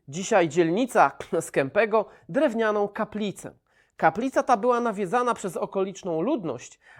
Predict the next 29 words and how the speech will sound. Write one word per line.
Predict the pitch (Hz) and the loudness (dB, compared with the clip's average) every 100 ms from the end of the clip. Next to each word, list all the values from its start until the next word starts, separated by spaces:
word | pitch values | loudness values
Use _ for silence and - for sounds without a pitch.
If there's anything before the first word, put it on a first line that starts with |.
| _ | _
a | 190 | 6
po | - 294 | 6 0
tysiąc | 269 - 220 - | 0 -4 -6 -6
czterysta | - - 247 262 226 | -8 -2 -2 -2 -6
dziewięćdziesiątym | 185 190 196 180 185 202 185 | -4 -2 -2 -4 -4 -4 -4
szóstym | 180 180 - 147 | -8 -10 -6 -4
roku, | 147 220 214 | 0 -2 -2
kiedy | 175 190 180 | -2 -2 -2
to | 185 185 - - _ | -2 -4 -4 -20 _
córka | 240 330 - 220 | 0 2 2 0
Kościeleckich | 196 - 196 180 175 - 143 | -2 -4 0 0 -2 -8 -14
Zofia | 135 240 285 214 156 - _ _ | 0 2 2 2 0 -2 _ _
umieściła | 220 220 190 - 269 262 214 | -4 0 -2 -2 -2 2 2
w | |
niej | 208 202 | 0 -4
z | 160 | -4
wdzięczności | 147 151 180 - 220 254 - 190 | -10 -4 -4 -2 -6 -6 -8 -4
za | 190 | -4
uzdrowienie | - 175 165 175 220 202 | -4 -8 -4 -4 -2 -4
chorych | - 190 185 - | -4 -4 -4 -4
nóg | 208 - _ _ _ | -6 -6 _ _ _
niedużą | 175 160 233 214 202 | 0 2 0 0 -2
drewnianą | 196 170 202 196 196 | -2 -2 -2 0 -2
gotycką | 170 180 208 - 185 | -2 -6 -8 -4 -6
figurę | 165 147 156 240 233 214 _ _ | -6 -10 0 2 2 -2 _ _
Matki | 156 202 208 - 156 | -4 -2 -2 -8 -6
Bożej, | 147 247 214 220 - _ | 2 2 2 -4 -6 _
miejsce | 190 277 320 - 269 | -2 0 0 -2 -4
te | - 247 | 0 0